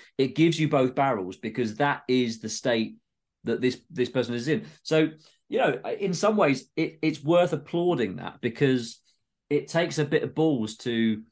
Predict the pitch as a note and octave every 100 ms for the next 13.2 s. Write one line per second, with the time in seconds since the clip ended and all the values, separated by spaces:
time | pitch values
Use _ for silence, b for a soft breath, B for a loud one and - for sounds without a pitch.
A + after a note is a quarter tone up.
0 | _ _ _ - C3+ C3+ D#3 D#3 - C3
1 | A#2 G#2 G2+ - B2 - A#2 A2+ B2+ A2
2 | G#2 A#2+ A2+ A2+ A2+ A2 - G2 F#2 b
3 | b b - A#2 A2+ A2 A2+ G2+ F#2+ G#2
4 | G#2 A2 A#2+ A#2 G#2 G2 F#2 F#2 G#2+ A2
5 | G#2 F#2 F2+ - A#2 G#2+ G#2 G2+ G#2 G2+
6 | G2+ F#2+ - G#2 E2+ - b b b _
7 | B2+ B2 C3+ C#3+ E3 - A2+ A2+ A#2+ C3
8 | A#2+ D3+ D#3+ C3+ A2+ G#2+ C#3+ C#3+ B2 G#2+
9 | F#2 - A2 G2 G2+ G2 b b _ _
10 | A#2 G#2+ G2+ - A2+ G2 - B2+ A#2+ A2
11 | A2+ A2 G#2+ G2+ G2+ F#2+ A#2+ - G#2+ G#2+
12 | - G2+ F#2+ G#2 F#2+ G2 - D3 C#3+ -
13 | F2